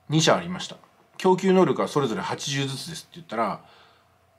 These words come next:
まあ、両方とも共存共栄する例はありますけども、結局パワーバランスですよね。どっちかが優れていけば、どっちかいらなくなるんで、顧客に選ばれなくなるんですよね。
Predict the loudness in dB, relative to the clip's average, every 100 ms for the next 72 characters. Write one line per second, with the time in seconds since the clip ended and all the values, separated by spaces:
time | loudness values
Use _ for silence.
0 | _ _ _ 4 6 8 6 4 2 4
1 | 4 6 6 6 6 6 6 6 6 4
2 | 4 6 2 0 -2 -4 -6 -4 -2 -2
3 | -2 0 2 2 0 4 6 8 6 2
4 | -4 -10 -8 -4 -4 0 2 2 2 -2
5 | -12 -20 -20 -16 -8 -2 0 0 -4 0
6 | 0 -2 -4 -4 -2 -4 -4 -4 -4 -4
7 | -6 -8 -10 -12 -8 -6 -4 -2 0 0
8 | 0 -4 -10 -12 -14 -14